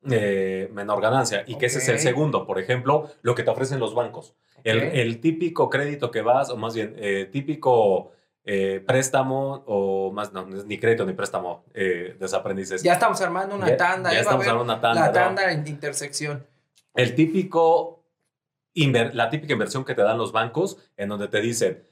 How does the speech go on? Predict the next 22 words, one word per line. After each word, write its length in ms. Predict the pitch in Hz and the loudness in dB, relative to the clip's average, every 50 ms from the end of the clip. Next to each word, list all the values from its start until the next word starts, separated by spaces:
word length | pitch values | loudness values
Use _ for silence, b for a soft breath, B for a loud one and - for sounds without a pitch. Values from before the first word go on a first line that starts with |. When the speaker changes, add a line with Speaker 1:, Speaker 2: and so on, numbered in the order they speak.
| b _ | b _
Speaker 1:
eh, 240 | 117 113 113 117 - - | 2 4 4 4 4 2
"Invierte 480 | 135 123 123 143 175 190 196 190 202 | 0 0 2 2 2 2 2 2 2
en 100 | 180 139 | 2 2
cetes 340 | 123 143 151 151 - 160 - | 2 0 0 -2 -2 0 0
a 140 | 120 95 - | 0 0 0
noventa 340 | - 110 113 131 127 120 110 107 | 0 -2 -2 -2 0 2 2 2
días, 320 | 110 98 87 - - - | 2 0 -2 -4 -4 -6
invierta 380 | 120 120 135 185 185 185 190 180 | -4 0 2 2 2 0 -2 -2
no 120 | 175 170 | -2 -4
sé 180 | 170 170 156 - | -4 -6 -6 -4
qué 180 | - 143 147 | -2 -2 -2
en 80 | 143 135 | 0 0
tanta 240 | 143 135 127 127 - | -2 0 0 0 0
tal", 160 | - - - | 0 0 0
pero 120 | 113 101 | -2 -2
son 140 | - 151 165 | -2 0 -2
instrumentos 480 | 170 160 - 143 135 139 135 - 131 127 | -2 0 -2 -2 -2 -2 -2 -4 -4 -2
bancarios 420 | 131 120 - 127 120 123 127 120 | -2 0 2 2 2 2 2 0
de 80 | 110 98 | 0 0
muy 200 | 107 127 139 135 | 0 0 2 2
bajo 260 | 139 139 - 147 135 | 2 0 0 0 -2
riesgo, 500 | 127 139 131 117 101 101 117 123 - | 0 0 -2 -2 0 0 -2 -2 -2